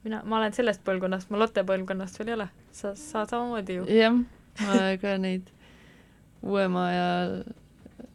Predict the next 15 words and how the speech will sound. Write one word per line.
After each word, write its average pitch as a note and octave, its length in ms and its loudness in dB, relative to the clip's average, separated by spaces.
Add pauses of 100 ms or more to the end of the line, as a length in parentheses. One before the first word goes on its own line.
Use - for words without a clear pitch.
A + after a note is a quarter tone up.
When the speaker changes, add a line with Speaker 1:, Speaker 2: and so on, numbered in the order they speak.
(300)
Speaker 2:
asjadega F3 560 -4
ei F3 160 2
ole F3 180 2
nii F3+ 240 0
kursis, F3 520 -2
no, F3+ 260 0
lasteraamatute F3 840 2
poole F3 200 -2
pealt. F3 260 -6 (1000)
Speaker 1:
Mhm. G#3+ 300 -8 (2000)
Speaker 2:
Jah, F#3 320 -2 (580)
aga G3+ 420 -4 (2750)
praegu A#3+ 320 6
vist G3+ 140 2 (440)
hetkel G#3+ 600 6